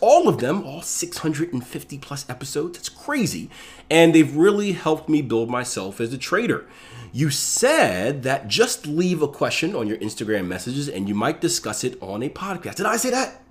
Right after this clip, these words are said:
Darn it. Backed myself into a hole. Nah, just kidding. Yeah, I love the questions. So here we go. Long story short, I have found a strategy that fits me. I'm not saying it's perfect, but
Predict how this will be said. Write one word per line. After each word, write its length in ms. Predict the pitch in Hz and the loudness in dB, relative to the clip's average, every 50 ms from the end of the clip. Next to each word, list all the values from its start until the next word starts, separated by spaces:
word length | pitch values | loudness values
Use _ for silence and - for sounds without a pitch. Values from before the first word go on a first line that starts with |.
| _ _ - | _ _ -8
Darn 240 | - - - - - | -6 -6 -4 -6 -8
it. 80 | - - - - _ _ _ _ - - - | -12 -16 -20 -20 _ _ _ _ -14 -8 -8
Backed 280 | 123 120 - - - | -8 -8 -8 -10 -10
myself 480 | 113 101 101 95 - - 98 98 - - | -10 -10 -8 -8 -8 -10 -10 -10 -12 -14
into 300 | 87 85 - - - - | -16 -14 -14 -14 -14 -14
a 20 | |
hole. 200 | - 80 - - - _ - | -14 -16 -20 -20 -20 _ -8
Nah, 200 | 113 107 92 107 | -6 -4 -4 2
just 260 | 117 175 175 175 - | 4 4 4 6 4
kidding. 220 | - 101 82 87 | 2 2 2 0
Yeah, 140 | 110 110 87 | -2 0 0
I 40 | 101 | 0
love 200 | 107 110 117 104 | -2 -4 -4 -6
the 60 | 101 | -8
questions. 420 | - - 90 - - - - - - - - - - - - | -10 -10 -12 -10 -12 -12 -14 -14 -16 -16 -16 -16 -16 -14 -8
So 340 | - - 254 - - - - - | 2 4 4 4 4 0 -8 0
here 120 | - 165 170 | 4 6 6
we 100 | 165 165 | 6 6
go. 200 | 143 - - - - - - - - - - - - | 4 2 0 -6 -16 -20 -20 -20 -20 -20 -16 0 6
Long 240 | 156 185 240 294 269 | 8 8 8 8 6
story 280 | - - 196 180 151 | 4 4 6 6 6
short, 300 | - - - 147 104 - - - - - - - - - _ _ _ _ - - - - - - - | 6 4 2 2 2 0 -4 -12 -18 -18 -20 -20 -20 -20 _ _ _ _ -20 -20 -20 -20 -8 0 2
I 80 | 135 139 | 4 4
have 120 | 127 127 | 4 2
found 400 | - - - 151 165 202 214 220 | 0 0 2 2 4 4 2 2
a 80 | 247 240 | 0 0
strategy 840 | - - - - 147 127 110 107 101 92 85 95 107 165 226 - - | 0 0 0 0 -2 -2 -2 -2 -4 -4 -4 -4 -4 -4 -4 -8 -12
that 460 | - - 107 98 110 117 117 - - | -16 -16 -6 0 2 2 2 0 -2
fits 600 | - - - - - 151 151 151 - - - 110 | -8 -14 -14 -2 -2 -2 0 0 -4 -6 -4 0
me. 320 | 113 117 120 98 - - - - _ _ _ _ - - - _ | 2 2 2 2 0 -4 -14 -20 _ _ _ _ -20 -20 -8 _
I'm 220 | 104 98 101 101 | -2 0 0 2
not 240 | 107 123 165 - - | 2 2 2 2 0
saying 300 | - - 190 175 180 185 | -2 0 2 2 2 2
it's 140 | 185 180 - | 0 -2 -4
perfect, 720 | - - - 277 302 - - 92 95 - - - - 117 | -6 -2 -2 -2 -2 -2 -4 -6 -6 -6 -8 -14 -6 2
but 360 | - 220 196 143 143 - - | 6 6 6 6 4 2 -4